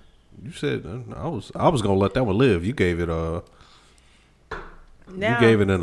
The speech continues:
Speaker 2: now,
Speaker 1: ellipsis.
Speaker 2: now I'm thinking about it all night while I'm trying to go sleep. Thank you, Ken.
Speaker 1: Mm, mm,
Speaker 2: Thank you.
Speaker 1: mm.
Speaker 2: My anxiety's on
Speaker 1: Nah,
Speaker 2: the
Speaker 1: we've
Speaker 2: roof.
Speaker 1: dealt with, uh,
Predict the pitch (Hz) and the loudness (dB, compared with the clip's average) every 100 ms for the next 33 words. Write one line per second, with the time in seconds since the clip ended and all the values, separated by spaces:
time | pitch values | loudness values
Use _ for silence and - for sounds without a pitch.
0 | 80 107 262 262 214 - 240 277 202 202 | 0 4 6 6 2 2 2 2 0 -2
1 | 214 190 165 156 180 180 165 170 175 170 | -2 0 2 2 0 0 0 -2 -2 -4
2 | 170 165 165 151 135 - - 170 - 156 | -2 -4 -4 -8 -8 -12 -10 -8 -6 -6
3 | 156 - 92 104 185 165 143 85 - - | -8 -10 -10 -6 -6 -6 -8 -12 -14 -18
4 | - - 185 190 175 165 170 170 143 - | -18 -6 -4 -2 0 0 0 0 2 2
5 | 85 104 104 95 92 80 82 85 80 78 | 2 0 2 2 2 0 -2 0 0 -2
6 | 78 | -4